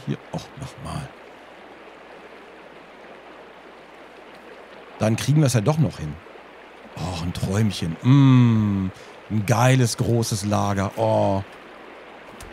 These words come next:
Richtig feuchter Traum einfach. Also, weil ich so schwitze vom Arbeiten, meine ich. Ähm, gut. Ähm, jetzt müssen wir nur noch eins hinkriegen.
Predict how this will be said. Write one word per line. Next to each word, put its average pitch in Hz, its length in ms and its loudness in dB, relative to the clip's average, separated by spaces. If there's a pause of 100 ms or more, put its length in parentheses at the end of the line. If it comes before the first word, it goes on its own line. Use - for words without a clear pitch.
(560)
Richtig 131 300 4
feuchter 147 400 2
Traum 135 340 2
einfach. 95 300 -4 (880)
Also, 110 140 0
weil 107 100 2
ich 104 60 0
so 101 80 -4
schwitze 143 320 2
vom 113 140 -4
Arbeiten, 123 360 2
meine 92 160 -2
ich. - 100 -10 (1300)
Ähm, 123 380 6
gut. 202 400 6
Ähm, 139 460 6 (520)
jetzt 147 260 2
müssen 156 140 4
wir 156 40 6
nur 156 100 6
noch 147 120 2
eins 147 200 2
hinkriegen. 180 500 4